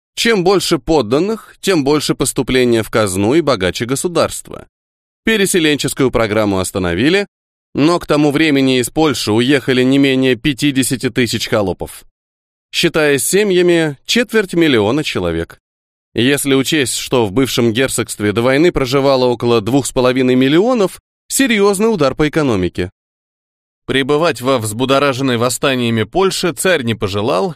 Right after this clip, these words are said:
и двор переехал в Берлин. Вернее, Потсдам. Фридрих Вильгельм выделил Александру свой дворец Сан-Суси. Время монархи проводили весело. Балы, смотры войск,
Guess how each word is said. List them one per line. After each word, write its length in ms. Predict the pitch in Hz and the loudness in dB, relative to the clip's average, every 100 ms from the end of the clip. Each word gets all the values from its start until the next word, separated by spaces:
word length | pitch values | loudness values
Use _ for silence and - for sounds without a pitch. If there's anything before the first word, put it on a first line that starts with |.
| - | -8
и 140 | 190 220 | -4 -2
двор 320 | 123 202 233 | 0 0 0
переехал 580 | 160 135 107 107 120 104 | -2 -2 0 -2 -4 -6
в 60 | |
Берлин. 480 | 98 101 90 90 87 - _ _ _ | -2 -4 -4 -8 -10 -16 _ _ _
Вернее, 600 | 92 123 170 214 202 180 | 0 2 2 2 2 0
Потсдам. 760 | 127 175 160 131 123 90 65 - _ _ _ _ _ _ _ | 0 0 0 -2 -2 -4 -6 -16 _ _ _ _ _ _ _
Фридрих 440 | 180 226 190 165 | 0 0 0 0
Вильгельм 760 | 139 127 104 107 143 160 101 85 | 0 0 0 0 0 0 -2 0
выделил 460 | 131 202 208 190 160 | 0 0 0 2 2
Александру 540 | 139 - 147 185 156 | 0 0 0 0 -2
свой 240 | - 107 | 0 0
дворец 440 | 120 98 95 131 - | 0 0 0 0 -2
Сан-Суси. 920 | - - 135 139 139 131 82 78 67 - _ _ _ _ _ - | -6 -2 -2 0 -2 -4 -6 -10 -12 -18 _ _ _ _ _ -6
Время 400 | - 202 226 202 | -2 0 0 0
монархи 420 | 180 180 170 175 | 2 0 0 -4
проводили 440 | 147 131 120 123 | -2 -2 0 0
весело. 520 | 113 101 - 92 85 78 - | 0 0 -2 -4 -4 -8 -6
Балы, 560 | 95 151 160 226 233 - | -2 0 0 -2 -6 -8
смотры 440 | - 123 113 104 | -2 0 0 -2
войск, 480 | 98 175 190 - | 0 0 -2 -6